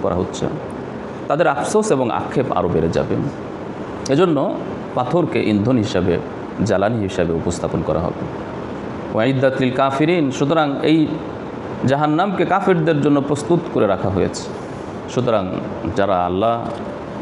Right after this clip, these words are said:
আল্লাহর একাত্মবাদ, রসুলের রিসালত, কোরআনের সত্যতাকে যারা স্বীকৃতি দিবে না,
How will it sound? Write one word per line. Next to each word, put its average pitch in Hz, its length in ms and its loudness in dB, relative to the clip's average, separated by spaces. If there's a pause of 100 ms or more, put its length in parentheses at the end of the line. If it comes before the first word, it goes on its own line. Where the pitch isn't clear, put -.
(120)
আল্লাহর 110 280 2
একাত্মবাদ, 127 800 0
রসুলের 139 360 4
রিসালত, 151 420 2 (640)
কোরআনের 143 320 2
সত্যতাকে 170 640 2
যারা 113 200 2
স্বীকৃতি 135 400 2
দিবে 101 220 2
না, 87 180 0